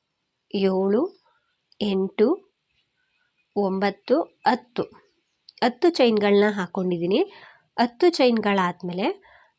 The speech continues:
ಇವಾಗ ನಾವು ಲೇಸನ್ನು ಹಿಂದೆ ತಿರುಗಿಸ್ಕೊಳ್ಬೇಕು. ಫ್ರೆಂಡ್ಸ್, ಇದು ಒಂದೇ ಸ್ಟೆಪ್ ಡಿಸೈನ್ ಆಗಿರೋದ್ರಿಂದ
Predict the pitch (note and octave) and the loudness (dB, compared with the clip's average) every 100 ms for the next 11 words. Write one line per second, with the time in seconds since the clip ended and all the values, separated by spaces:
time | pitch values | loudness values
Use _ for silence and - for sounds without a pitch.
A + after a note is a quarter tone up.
0 | - B3 D4 C#4+ C#4 B3 A3 G#3 G#3 G#3 | -4 0 2 2 0 0 2 2 2 0
1 | G3+ C4 - D#4 A#3+ F#3 - - F#3 F3 | 0 0 0 0 2 0 -2 -6 -4 -2
2 | F3 E3+ - - - C4+ C#4+ B3+ A#3+ A3 | -2 -4 -10 -8 -6 -4 -2 0 0 0
3 | A#3 - A#3 G3+ G3+ G3 G#3 G3 F#3 F#3 | -4 -6 -4 2 2 4 0 -2 -4 -4
4 | F3+ F3+ F#3+ | -6 -6 -2